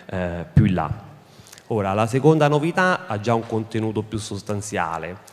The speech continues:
è costituita dall'articolo cinque ter della legge centodiciannove duemiladiciassette, che è intitolato Ristoro dei soggetti danneggiati da trasfusioni o da emoderivati infetti o da vaccinazioni obbligatorie.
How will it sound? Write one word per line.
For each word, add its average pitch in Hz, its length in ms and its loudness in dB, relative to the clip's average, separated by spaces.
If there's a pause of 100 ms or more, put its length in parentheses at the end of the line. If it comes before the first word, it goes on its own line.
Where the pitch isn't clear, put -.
è 113 180 -2
costituita 131 640 -2
dall'articolo 107 640 0
cinque 113 400 -6
ter 110 600 -4 (200)
della 110 220 -2
legge 113 280 -6
centodiciannove 104 760 -4
duemiladiciassette, 92 1080 -10 (200)
che 127 120 -2
è - 20 2
intitolato 120 680 0
Ristoro 113 460 0
dei 98 100 -4
soggetti 104 640 -6
danneggiati 98 840 -4
da 113 140 -6
trasfusioni 101 960 -6 (340)
o 120 160 0
da 196 240 2
emoderivati 104 760 0
infetti 104 720 -8 (280)
o 123 140 -2
da 110 140 0
vaccinazioni 139 680 -2
obbligatorie. 90 760 -8